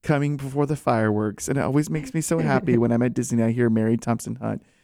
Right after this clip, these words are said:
Speaker 1: voice resonating throughout Magic Kingdom. It's so fun.
Speaker 2: It's
Speaker 1: It's
Speaker 2: an
Speaker 1: so
Speaker 2: honor.
Speaker 1: wonderful.
Speaker 2: There's a handful of us that are considered voices of Disney. And for a long time, Epcot was my one park, and I did all of those there. And then things change and change, but we all get pulled from time to time. And,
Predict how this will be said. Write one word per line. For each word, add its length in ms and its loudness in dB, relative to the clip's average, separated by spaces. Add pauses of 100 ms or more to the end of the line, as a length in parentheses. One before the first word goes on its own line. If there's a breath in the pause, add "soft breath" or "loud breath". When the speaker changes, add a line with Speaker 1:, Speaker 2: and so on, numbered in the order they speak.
(260 soft breath)
Speaker 1:
voice 360 2
resonating 680 0
throughout 360 2
Magic 300 -2
Kingdom. 340 2
It's 120 -6
so 160 0
fun. 320 -8
Speaker 2:
It's 100 -6
Speaker 1:
It's 100 -4
Speaker 2:
an 40 -6
Speaker 1:
so 140 0
Speaker 2:
honor. 100 0
Speaker 1:
wonderful. 480 -2
Speaker 2:
There's 160 -6
a 40 -2
handful 340 -2
of 100 -4
us 140 -2
that 100 -2
are 40 -2
considered 540 -6
voices 480 -6
of 320 -6
Disney. 420 -6 (320 soft breath)
And 120 -8
for 180 2
a 40 0
long 200 -2
time, 380 -2 (160)
Epcot 300 -4
was 180 -8
my 100 -4
one 200 -4
park, 400 -8
and 120 -10
I 100 -6
did 220 -8 (200)
all 160 -6
of 80 -6
those 180 -8
there. 200 -6
And 140 -8
then 140 -8
things 260 -8
change 300 -8
and 100 -10
change, 340 -10
but 120 -8
we 140 -4
all 120 -4
get 160 -8
pulled 240 -8
from 140 -14
time 240 -8
to 60 -10
time. 340 -8
And, 180 -8